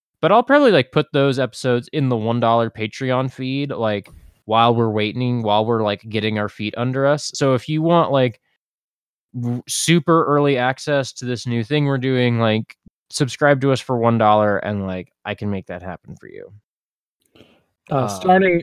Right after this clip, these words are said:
Speaker 2: at the top of the month, I'm gonna, I'm gonna do my best to get this going. Um, I'm gonna get Bullet Heck going in April, start of the month. Uh, that's the podcast where, that I do with Ruby, where we talk about Toho, and I get to learn what Toho is.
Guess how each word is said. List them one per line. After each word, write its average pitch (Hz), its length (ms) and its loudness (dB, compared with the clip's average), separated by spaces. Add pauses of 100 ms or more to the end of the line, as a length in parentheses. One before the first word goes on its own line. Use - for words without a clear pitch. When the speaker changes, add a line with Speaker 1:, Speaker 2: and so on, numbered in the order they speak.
Speaker 2:
at 147 160 -6
the 139 120 -2
top 185 420 -2
of 160 80 0
the 139 80 0
month, 127 580 -2 (220)
I'm 120 100 -2
gonna, 123 180 0 (200)
I'm 113 100 -10
gonna 107 140 -10
do 143 180 -6
my 202 160 2
best 170 320 -2
to 143 80 -4
get 127 240 -4
this 131 220 -8
going. 123 400 -2 (760)
Um, 120 540 -2 (800)
I'm - 160 -20
gonna 147 220 2
get 151 200 0
Bullet 135 280 2
Heck 123 420 -2
going 110 560 -4 (240)
in 123 140 -4
April, 117 640 -6 (300)
start 123 260 0
of 117 60 2
the 113 100 0
month. - 200 -20 (800)
Uh, 117 280 -4
that's 117 260 -2
the 120 100 -8
podcast 143 600 0
where, 143 200 -4
that 135 140 -2
I 127 120 2
do 143 180 0
with 139 140 2
Ruby, 180 480 0
where 160 160 0
we 165 80 -4
talk 180 240 -4
about 185 200 -4
Toho, 123 560 -2
and 117 160 -4
I 135 160 -2
get 151 140 -2
to 156 80 -6
learn 165 260 -2
what 165 120 -6
Toho 120 560 -2
is. - 280 -16